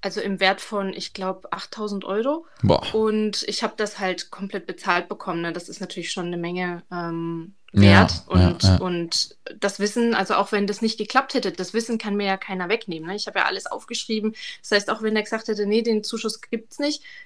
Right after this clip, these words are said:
Speaker 1: dann hätte ich ja trotzdem die Anleitung schon gehabt, wie muss ich's angehen.
Speaker 2: Mhm,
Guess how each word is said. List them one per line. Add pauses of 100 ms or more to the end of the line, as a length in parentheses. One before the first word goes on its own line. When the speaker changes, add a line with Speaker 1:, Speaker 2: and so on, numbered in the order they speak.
Speaker 1:
dann
hätte
ich
ja
trotzdem
die
Anleitung
schon
gehabt, (340)
wie
muss
ich's
angehen. (580)
Speaker 2:
Mhm,